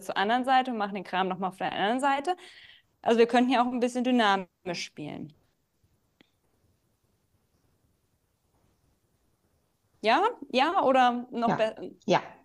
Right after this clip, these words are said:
Speaker 2: <laughs>
Speaker 1: Okay, dann sage ich jetzt einfach mal, wir gehen in, bei mir ist es immer der Held, ich unterrichte den Krieger eins ungern.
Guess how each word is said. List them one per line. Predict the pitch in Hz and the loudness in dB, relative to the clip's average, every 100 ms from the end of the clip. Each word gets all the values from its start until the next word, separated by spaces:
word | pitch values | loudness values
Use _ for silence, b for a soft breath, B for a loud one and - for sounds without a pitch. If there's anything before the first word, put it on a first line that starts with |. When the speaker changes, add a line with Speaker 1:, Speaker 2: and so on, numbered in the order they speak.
| _ - | _ -20
Speaker 2:
<laughs> | - - 285 277 262 262 - 254 - - 277 247 233 - - - | -2 2 4 4 4 2 0 -4 -6 -4 -4 -4 -8 -12 -20 -16
Speaker 1:
Okay, | 190 - 165 B B B B - | -16 -12 -14 B B B B -4
dann | 233 | 2
sage | 254 285 | 4 4
ich | 285 | 2
jetzt | 294 | -2
einfach | 226 226 240 240 | -4 -6 -8 -6
mal, | 226 | -4
wir | 202 | -4
gehen | 196 208 208 | -2 -2 -2
in, | 208 196 185 - | -4 -4 -6 -8
bei | - | -2
mir | 233 302 | 0 0
ist | |
es | 277 | 0
immer | 254 254 | -2 0
der | 226 | -2
Held, | 208 214 190 | -2 -4 -4
ich | - - | -8 -12
unterrichte | 202 202 202 - | -10 -10 -10 -8
den | 185 | -10
Krieger | 180 190 170 | -10 -10 -8
eins | - 175 175 | -8 -8 -12
ungern. | 175 160 156 170 | -12 -12 -14 -18